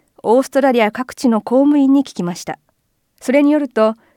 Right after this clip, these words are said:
勤務を完全に在宅に切り替えたい人は全体の十一パーセントにとどまりましたが、部分的に在宅に切り替えたい人が三十九パーセント、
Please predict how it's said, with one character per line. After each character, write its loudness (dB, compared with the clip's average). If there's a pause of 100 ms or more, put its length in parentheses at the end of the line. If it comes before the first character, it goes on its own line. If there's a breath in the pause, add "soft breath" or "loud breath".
勤 4
務 6
を 0
完 2
全 4
に 4
在 -2
宅 -2
に 4
切 -4
り 0
替 0
え -2
た -2
い 0
人 -4
は 0 (160)
全 4
体 2
の 6
十 -2
一 -6
パ -6
ー -4
セ -2
ン 0
ト 0
に 0
と -4
ど 0
ま 0
り -2
ま -2
し -16
た -4
が、 -2 (480)
部 0
分 0
的 -2
に 2
在 -2
宅 -4
に 0
切 -10
り -2
替 -4
え -4
た -4
い -4
人 -8
が -2
三 2
十 -4
九 -4
パ -2
ー -2
セ -4
ン -6
ト、 -8